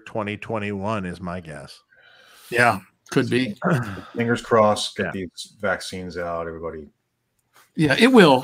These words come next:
Speaker 2: It, I, I have faith and hope that it, it's all gonna work out. So every time anybody talks like, "Oh, it's gonna be forever," eh, someday you're gonna look back and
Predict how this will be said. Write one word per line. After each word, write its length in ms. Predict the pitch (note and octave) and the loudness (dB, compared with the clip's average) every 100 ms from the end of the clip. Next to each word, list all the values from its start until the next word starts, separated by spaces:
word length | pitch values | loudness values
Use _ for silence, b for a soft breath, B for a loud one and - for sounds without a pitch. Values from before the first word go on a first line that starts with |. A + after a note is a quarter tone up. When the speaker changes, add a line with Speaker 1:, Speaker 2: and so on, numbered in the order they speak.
| - | 2
Speaker 2:
It, 200 | E3+ F3+ | 2 4
I, 140 | F3+ - | 4 4
I 140 | F#3+ G3 | 4 6
have 180 | E3+ | 6
faith 340 | - C#3+ A#2+ - | 4 2 2 0
and 180 | A#2+ A2+ | -4 -4
hope 280 | B2+ A2 A#2 | -4 -6 -4
that 160 | G#2+ | -6
it, 120 | A2 - | -4 -6
it's 160 | G#2+ | -6
all 140 | A#2 G2 | -6 -6
gonna 180 | G2 | -8
work 220 | G2 G2 G#2+ | -6 -8 -6
out. 200 | G#2+ - | -8 -6
So 100 | C3 | -4
every 140 | A#2+ | -4
time 220 | A2 A#2 A2 | 0 -2 0
anybody 360 | A2+ G#2+ G#2 | -2 -2 -4
talks 460 | - A2+ A2 - - | -4 -6 -6 -8 -8
like, 180 | A2 C3+ | -8 -4
"Oh, 220 | D3+ D3+ | -2 -2
it's 120 | - | -2
gonna 160 | - C#3 | -4 -2
be 120 | D3 | -2
forever," 320 | - D3 E3 B B B - | -2 -2 -4 B B B -4
eh, 480 | A3+ G#3+ F3+ E3 E3 | 0 4 4 2 2
someday 360 | - G3 F3+ F3 | 4 6 8 6
you're 80 | |
gonna 120 | D3+ D3 | 6 4
look 180 | C#3+ | 4
back 220 | A#2 C#3 | 2 2
and 100 | C#3 | 0